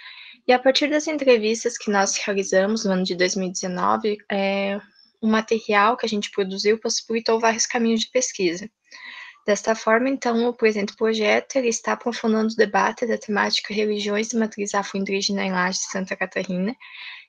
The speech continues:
especificamente no que diz respeito aos desafios e trajetórias de algum, de alguns dos líderes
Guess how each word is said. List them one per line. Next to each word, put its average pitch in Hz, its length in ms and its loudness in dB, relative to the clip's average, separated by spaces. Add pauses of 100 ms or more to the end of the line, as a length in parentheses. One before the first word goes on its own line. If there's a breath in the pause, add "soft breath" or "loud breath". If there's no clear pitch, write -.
especificamente 254 840 -2
no 262 120 0
que 262 120 -4
diz 247 240 -2
respeito 240 460 2
aos 226 80 -4
desafios 240 500 0
e 269 60 0
trajetórias 226 800 2
de 185 80 6
algum, 202 500 0
de 202 80 4
alguns 214 380 4
dos 226 180 -4
líderes 214 540 2